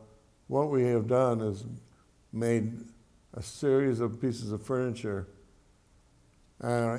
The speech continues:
ending currently, though there's another project in the wings, uh, currently with a transfer chair. Now, a transfer chair is one that the orderly or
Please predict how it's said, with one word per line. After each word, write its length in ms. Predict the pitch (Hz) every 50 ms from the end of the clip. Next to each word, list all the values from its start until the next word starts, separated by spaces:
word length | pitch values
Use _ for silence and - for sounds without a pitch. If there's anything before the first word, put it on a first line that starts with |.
| -
ending 800 | 131 123 131 131 139 135 131 127 120 117 117 117 117 - 127 117 - - - - - - -
currently, 680 | - - 127 131 135 139 131 110 107 104 101 104 107 98 90 87 - - - _ _ _ - _ _ _ -
though 160 | - 113 110
there's 220 | 117 113 104 104
another 280 | 107 104 107 113 113 110
project 540 | 110 117 113 107 104 101 107 101 101 - 107
in 100 | 98 92
the 80 | 95
wings, 520 | 95 101 107 107 104 98 92 95 95 - - - _ _ _ _ _ _ _ _ _ _ _ _ _ _ - -
uh, 280 | - 127 117 117 113
currently 500 | 117 113 135 127 131 131 120 117 117 117
with 260 | 113 113 117 117 113 120
a 120 | 120 107 110 - - - -
transfer 560 | - 139 131 131 127 - - - 110 101 92
chair. 400 | - - 107 98 87 90 87 - - - _ _ _ _ _ _ _ _ _ _ _ _ _ _ - -
Now, 160 | 117 123 120
a 40 | 113
transfer 480 | - 143 143 156 170 - - 147 131
chair 520 | 120 - - 131 120 117 117 113 113 117 117 - - - _ _ _ _ _ _ _ _ _ _ _ _ -
is 220 | - 120 120 107 110 113 - - - -
one 480 | 139 131 123 120 127 135 139 139 135
that 220 | 127 120 113 113 120
the 100 | 127 117
orderly 760 | 110 123 127 131 127 131 123 113 113 113 110 110 110 107 107 - - - - _ _ _ _ _ _ _ _ -
or 500 | - 123 113 113 113 113 113 107 110 113